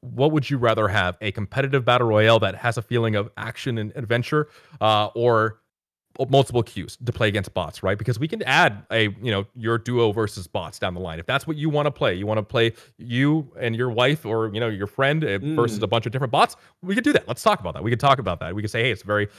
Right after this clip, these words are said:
Speaker 1: just fun. Get in there and go kill some bots, N P Cs," and all that kind of stuff. Uh, hard decision. There's no easy way out. Great song. Uh, but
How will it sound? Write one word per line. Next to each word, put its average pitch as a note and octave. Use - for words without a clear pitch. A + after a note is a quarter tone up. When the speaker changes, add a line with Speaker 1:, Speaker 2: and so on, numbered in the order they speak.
Speaker 1:
just -
fun. A2
Get G#2+
in A2
there A2+
and G2
go G#2+
kill A#2
some G2
bots, A2+
N A2
P A2+
Cs," A2+
and A2
all G#2
that G2+
kind F2
of D#2+
stuff. D#2
Uh, G2
hard E3
decision. D#3
There's A2+
no C3+
easy C#3
way C3
out. C3
Great A2+
song. A#2+
Uh, G#2
but G2+